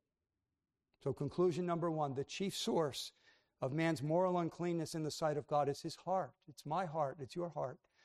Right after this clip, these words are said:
Second conclusion, this problem of the human heart is universal.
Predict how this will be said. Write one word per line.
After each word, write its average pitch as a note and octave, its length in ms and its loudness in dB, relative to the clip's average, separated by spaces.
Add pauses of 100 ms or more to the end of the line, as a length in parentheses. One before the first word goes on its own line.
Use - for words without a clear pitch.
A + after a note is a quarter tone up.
(560)
Second G3+ 360 2
conclusion, D#3+ 720 -2 (920)
this D#3+ 160 2
problem D#3+ 720 2
of C#3+ 140 -2
the D3 60 0
human D3+ 300 0
heart C#3+ 300 2
is C#3+ 240 -6
universal. C#3+ 920 -4